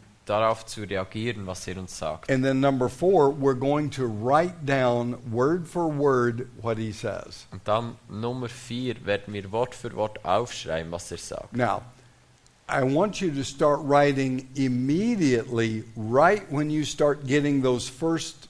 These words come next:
Speaker 2: spontaneous thoughts that are from God.
Speaker 1: Ich möchte, dass ihr zu schreiben beginnt, <clears throat> sobald ihr die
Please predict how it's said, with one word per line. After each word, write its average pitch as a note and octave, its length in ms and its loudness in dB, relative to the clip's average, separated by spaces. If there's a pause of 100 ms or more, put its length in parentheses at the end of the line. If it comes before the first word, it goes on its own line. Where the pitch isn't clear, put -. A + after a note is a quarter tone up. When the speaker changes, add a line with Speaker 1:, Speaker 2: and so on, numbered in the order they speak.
Speaker 2:
spontaneous C3 960 0
thoughts A#2+ 380 -2
that A#2+ 160 -2
are A2 120 -2
from A2 240 -6
God. B2 300 0 (520)
Speaker 1:
Ich G#2+ 120 -14
möchte, C3 320 -4
dass A2 240 -8
ihr G#2+ 120 -8 (560)
zu A#2 160 -10
schreiben C3+ 560 0
beginnt, G#2 420 -4
<clears throat> E3 100 0
sobald A#2 540 0
ihr G2+ 200 -4 (200)
die A2 260 -6